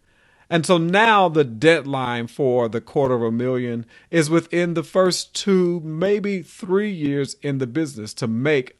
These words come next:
a quarter of a million dollars. And within the next five, a half a million dollars in the business. I believe that's more reasonable.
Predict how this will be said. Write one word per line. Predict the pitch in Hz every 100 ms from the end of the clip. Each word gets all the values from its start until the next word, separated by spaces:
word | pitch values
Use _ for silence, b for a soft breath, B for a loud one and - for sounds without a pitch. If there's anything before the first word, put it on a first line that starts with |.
| -
a |
quarter | - - 143 127
of | 113
a |
million | 113 117 117 110 107
dollars. | 104 101 104 104 - B B B
And | 165 165
within | 190 - 185 190
the | 196
next | 185 196 190 -
five, | - 202 202 185 156 151 -
a | 143
half | 135 - 160 170 -
a |
million | 135 120 123 120
dollars | 117 113 113 -
in | 127
the | 120
business. | 110 147 143 113 87 - _ _ -
I | - 170
believe | 185 170 131 127 113 -
that's | 117 170 185
more | 180 151 131
reasonable. | 120 113 104 113 123 135